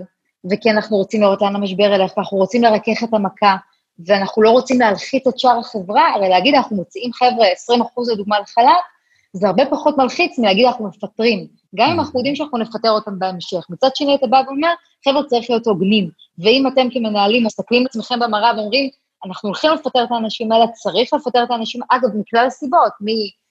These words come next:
Speaker 1: אין פיט ארגוני, לואו פרפורמנס, רוב הסיבות, אגב, אני מניחה, כי הם לא בגלל פרפורמנס לא טובים או חוסר התאמה, זה כי באמת ה-, ה-, התפקידים האלה, אין להם כרגע מקום בזמן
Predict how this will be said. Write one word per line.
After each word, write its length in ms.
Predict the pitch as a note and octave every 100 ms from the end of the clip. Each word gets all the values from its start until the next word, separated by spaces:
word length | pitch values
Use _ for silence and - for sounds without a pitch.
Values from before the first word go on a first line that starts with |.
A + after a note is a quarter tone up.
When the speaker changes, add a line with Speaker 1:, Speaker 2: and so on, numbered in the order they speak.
| _
Speaker 1:
אין 140 | A#3+ A3
פיט 260 | B3 A#3+
ארגוני, 680 | C4 A3+ A#3+ A3 A3 G#3+ G#3+
לואו 220 | G#3+ A3+
פרפורמנס, 1000 | B3 A#3+ A3+ A3 A3 G#3+ G#3+ G#3 - _ _ _ _ -
רוב 220 | A3 D#4+
הסיבות, 320 | G4 D4+ F4 F4+
אגב, 200 | F4+ E4+
אני 100 | C#4+
מניחה, 260 | C4 B3+ D#4 D#4
כי 60 |
הם 100 | C#4+ G#3+
לא 140 | A#3+ D4
בגלל 240 | G4+ G#4+ -
פרפורמנס 480 | B3 C4 G#3+ G3+ A3
לא 60 |
טובים 320 | G#3 G3+ G#3+
או 40 | G#3
חוסר 320 | A3 G#3 G#3
התאמה, 340 | G3 A#3 D4+
זה 100 | G#3+ G#3
כי 100 | F#3+
באמת 260 | F#3+ C4+ D4+ _ _ _ -
ה-, 40 | G#3+ G#3+ -
ה-, 240 | G#3 -
התפקידים 500 | A3 A#3 - B3+ A#3
האלה, 180 | G#3+ G3
אין 160 | G3 B3
להם 140 | C4+ C4
כרגע 220 | C4+ C4
מקום 280 | B3 B3 B3
בזמן 260 | A3+ A#3